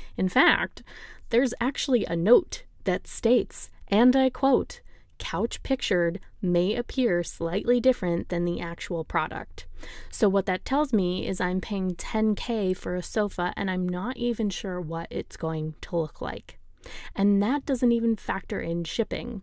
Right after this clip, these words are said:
I would estimate at least another grand for moving something like that across the country. Of course, there's no way to know because it's sold out, so I can't enter my shipping information to see what the total would be. But my point is, if you like this quirky style of sofa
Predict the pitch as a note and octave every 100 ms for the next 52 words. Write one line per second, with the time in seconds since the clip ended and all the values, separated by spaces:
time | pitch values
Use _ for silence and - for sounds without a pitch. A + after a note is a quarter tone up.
0 | - - G3 B3+ A3 G3 - G#3+ B3 A3+
1 | B3 - C#4 G3+ F3+ D#3+ E3+ E3+ F3 -
2 | F3 E3+ E3+ E3+ - F3 E3+ E3+ E3 F#3+
3 | F3 - E3+ - F3 - E3 F3+ F3 G#3+
4 | - - - - - F3+ A3 G3 G3 F3+
5 | F3 E3+ E3 E3 E3+ C4+ D4+ B3+ B3 A3
6 | E3 - - E3+ D3+ E3 D#3 - - E3+
7 | - E3 - D#3+ E3 - - A3 - E3+
8 | E3 - F3+ F3 E3+ E3 E3+ - F3+ F3
9 | F3 - A#3+ F#3+ D#3+ - D#3+ - - -
10 | - - - G#3 F#3+ - - - - -
11 | - - G#3+ G#3+ G#3 G3 A3+ G3+ - A3
12 | D#3+ - - - - - - - - -
13 | G3+ G3 A#3 A3 G3+ G3 G3 B3 - C4+
14 | B3+ - A3 G3 G3+ F#3+ - - - F3
15 | F3+ - E3+ E3+ G3+ A3